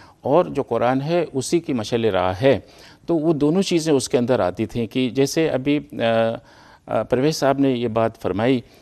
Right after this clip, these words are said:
कि ये जो, अ, उसको ना समझने की बात है या अगर समझा भी गया तो तंग नज़री के साथ समझा गया। कुछ आयत को मान लिया गया कि शायद मुकम्मल कुरान यही है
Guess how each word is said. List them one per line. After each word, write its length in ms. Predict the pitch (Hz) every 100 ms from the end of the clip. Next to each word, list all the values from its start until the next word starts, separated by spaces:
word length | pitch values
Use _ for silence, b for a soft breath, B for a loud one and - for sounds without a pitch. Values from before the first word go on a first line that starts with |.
| b -
कि 360 | 151 151 - -
ये 140 | 135
जो, 440 | 156 156 160 156 -
अ, 300 | 123 120 123 120 -
उसको 240 | 131 -
ना 200 | 127 151
समझने 460 | 202 160 131 117 113
की 120 | 110
बात 280 | 92 87 85
है 140 | 110 87 B B B
या 120 | 147
अगर 240 | 185 147 175
समझा 420 | 127 120 147 180
भी 120 | 165
गया 180 | 151 175
तो 280 | 175 170 165
तंग 300 | - 165 156
नज़री 340 | 123 113 165
के 140 | 160
साथ 200 | 139 113
समझा 320 | 107 113 104 113
गया। 180 | 117
कुछ 320 | 113 - 120 -
आयत 380 | 117 120 143 165 -
को 220 | 156 151 156
मान 240 | 110 120 160
लिया 220 | 156 160
गया 180 | 147 160
कि 220 | 156 139 - B B
शायद 300 | - 135 143
मुकम्मल 460 | 127 123 123 147 143
कुरान 360 | 127 139 143
यही 300 | 107 110 147
है 180 | 104 71